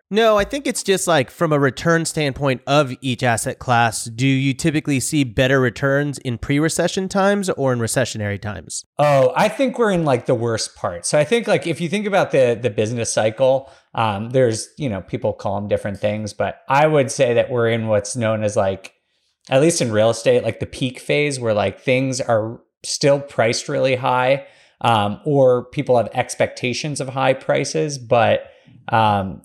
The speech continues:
Speaker 2: they're unaffordable. And so I think we're still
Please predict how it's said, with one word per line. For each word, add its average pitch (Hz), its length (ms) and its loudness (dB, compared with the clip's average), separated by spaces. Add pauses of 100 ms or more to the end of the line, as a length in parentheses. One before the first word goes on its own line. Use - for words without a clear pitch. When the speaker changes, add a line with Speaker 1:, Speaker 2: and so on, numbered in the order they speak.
Speaker 2:
they're 120 460 2
unaffordable. 139 840 0
And 120 200 -6
so 120 240 2
I 110 100 4
think 139 240 -2
we're 139 120 -2
still 127 680 4